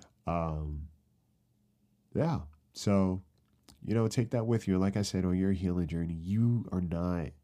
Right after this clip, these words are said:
obligated to give anybody extra space in your life so they feel okay. Um, they just feel comfortable.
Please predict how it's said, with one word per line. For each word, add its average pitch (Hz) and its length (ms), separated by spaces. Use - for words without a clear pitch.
obligated 85 580
to 76 60
give 78 340
anybody 80 720
extra - 400
space - 500
in 69 60
your 80 180
life 80 560
so - 220
they 82 200
feel 80 300
okay. 80 640
Um, 73 360
they 107 140
just 90 220
feel 78 220
comfortable. - 600